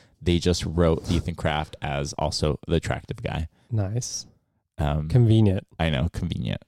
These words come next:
Speaker 1: convenient.
Speaker 2: Well, I, yeah, um, no, I totally understand that, like, the cast was more diverse. I guess what comes to mind for me, um,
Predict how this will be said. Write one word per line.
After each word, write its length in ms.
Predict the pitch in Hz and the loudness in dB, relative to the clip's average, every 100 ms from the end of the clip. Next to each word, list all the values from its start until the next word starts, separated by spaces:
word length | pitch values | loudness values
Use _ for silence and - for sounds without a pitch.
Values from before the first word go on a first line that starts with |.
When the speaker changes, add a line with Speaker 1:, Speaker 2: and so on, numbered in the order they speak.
| _ | _
Speaker 1:
convenient. 380 | 82 71 50 - _ _ _ _ _ _ | -8 -6 -6 -10 _ _ _ _ _ _
Speaker 2:
Well, 320 | - 113 117 123 _ _ _ _ | -2 0 2 -2 _ _ _ _
I, 360 | 117 117 117 120 - | 0 4 4 2 2
yeah, 300 | 135 107 98 - | 2 2 -2 -4
um, 260 | 120 123 | -2 0
no, 160 | 127 139 | 2 4
I 160 | 120 120 | 4 2
totally 400 | - 147 143 135 | 0 0 4 4
understand 380 | 120 - 110 | 4 4 4
that, 160 | 110 110 - | 6 4 2
like, 140 | 113 107 | 0 2
the 100 | 120 | -2
cast 300 | 117 113 104 | 2 2 2
was 160 | 117 110 | 2 4
more 120 | 110 | 4
diverse. 300 | 107 107 107 | 4 4 2
I 80 | 123 | 2
guess 180 | 135 - | 0 2
what 240 | 156 _ | -2 _
comes 300 | - 120 117 | 2 2 2
to 120 | - | 0
mind 360 | 113 101 101 104 | 0 2 0 0
for 140 | 117 | 0
me, 300 | 110 113 117 - | 2 2 2 0
um, 420 | 110 104 101 101 | 0 2 0 -4